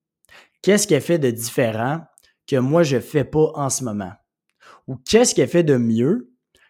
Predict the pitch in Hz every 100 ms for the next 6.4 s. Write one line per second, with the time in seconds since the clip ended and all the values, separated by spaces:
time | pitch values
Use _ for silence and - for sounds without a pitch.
0 | _ 131 - 127 139 156 131 107 - 160
1 | 147 - _ 113 107 - 95 85 80 _
2 | _ _ _ _ _ _ _ _ _ _
3 | _ _ _ _ _ _ - - - _
4 | - - 208 156 123 170 160 123 113 135
5 | - 160 - 190 180 - 175 170 127 107
6 | 113 120 190 -